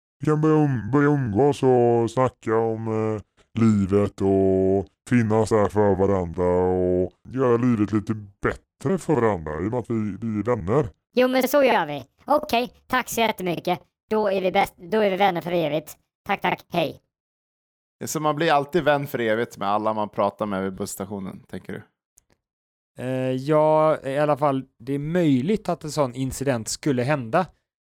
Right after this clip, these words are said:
Speaker 4: Men om
Speaker 3: Ja, just
Speaker 4: båda
Speaker 3: det.
Speaker 4: står och tittar ner i telefonen eller tittar ner i marken så kommer det inte hända.
Speaker 3: Fast
Speaker 4: Och,
Speaker 3: för att man
Speaker 4: eh,
Speaker 3: kanske chatt-, man kanske är på Discord och skriver med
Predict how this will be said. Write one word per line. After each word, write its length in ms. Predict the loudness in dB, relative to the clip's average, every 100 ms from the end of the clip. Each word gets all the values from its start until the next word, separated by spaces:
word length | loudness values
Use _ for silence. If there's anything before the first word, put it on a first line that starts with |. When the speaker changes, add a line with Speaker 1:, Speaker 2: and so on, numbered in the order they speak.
| _
Speaker 4:
Men 120 | -8 -2
om 60 |
Speaker 3:
Ja, 120 | 2 4
just 60 | 4
Speaker 4:
båda 100 | 2
Speaker 3:
det. 60 | 2
Speaker 4:
står 140 | 2
och 120 | 2
tittar 240 | 0 -2 0
ner 100 | 0
i 60 |
telefonen 760 | 2 0 0 0 -2 0 -2 -2
eller 200 | -2 -2
tittar 260 | -4 -4 -4
ner 60 |
i 40 | -2
marken 520 | 0 -2 -4 -6 -6
så 100 | -4
kommer 260 | -2 -2 -2
det 60 |
inte 160 | -4 -2
hända. 360 | -4 -2 -4 -4 -12 _ _ _ -12
Speaker 3:
Fast 200 | -8 -6
Speaker 4:
Och, 120 | -2
Speaker 3:
för 180 | 4 6
att 160 | 6 4
man 100 | 2
Speaker 4:
eh, 40 |
Speaker 3:
kanske 240 | 0 0 -2
chatt-, 400 | 0 -2 -2 _ -20 -20 -6
man 200 | -4 -2
kanske 240 | -2 -2
är 40 | -4
på 120 | -4
Discord 720 | -4 -2 -4 0 2 2 -2 -10
och 100 | -10
skriver 640 | -6 -6 -4 -4 -4 -6 -8
med 440 | -10 -10 -12 -14